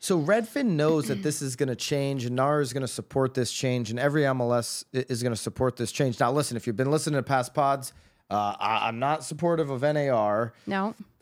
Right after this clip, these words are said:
Speaker 1: We'll tell you what Zillow thinks about this in
Speaker 2: Yep.
Speaker 1: a little bit. I've got some, uh, insight,
Speaker 2: Intel?
Speaker 1: some insight off of Twitter X on what Zillow's thinking, and we're gonna read some of the comments in reaction to this. I'm not sticking up for N A R. I'm just saying that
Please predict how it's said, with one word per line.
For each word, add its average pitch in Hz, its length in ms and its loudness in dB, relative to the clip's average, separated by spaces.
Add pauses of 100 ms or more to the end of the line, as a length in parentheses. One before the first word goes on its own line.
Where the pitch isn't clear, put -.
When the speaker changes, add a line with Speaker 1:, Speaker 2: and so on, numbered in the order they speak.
Speaker 1:
We'll 147 160 2
tell 185 260 2
you 285 160 0
what 165 180 4
Zillow 147 460 2
thinks 123 320 -4
about 110 320 0
this 107 360 -2 (100)
in 190 80 0
Speaker 2:
Yep. - 80 4
Speaker 1:
a 123 60 2
little 120 260 2
bit. 104 320 0
I've 113 140 -2
got 135 160 0
some, 120 320 -2 (180)
uh, 110 320 2
insight, 135 400 2
Speaker 2:
Intel? 240 260 2 (400)
Speaker 1:
some 127 200 -2
insight 135 580 0
off 127 200 0
of 110 120 -14
Twitter 123 320 2
X 120 160 0
on 117 80 -2
what 110 140 -2
Zillow's 120 640 2
thinking, 101 560 -4 (460)
and 135 120 2
we're 143 80 0
gonna 143 120 0
read 151 180 0
some 139 140 -4
of - 20 -2
the 120 100 -6
comments 131 360 -2
in 117 80 -4
reaction 120 500 -2
to 110 120 -10
this. 101 220 -2 (320)
I'm 123 120 -2
not 143 300 2 (120)
sticking 151 320 -4
up 135 80 -4
for 131 120 -2
N 131 80 0
A 139 80 0
R. 151 100 2
I'm 123 100 -2
just 139 220 -6
saying 139 400 -2
that 117 340 -2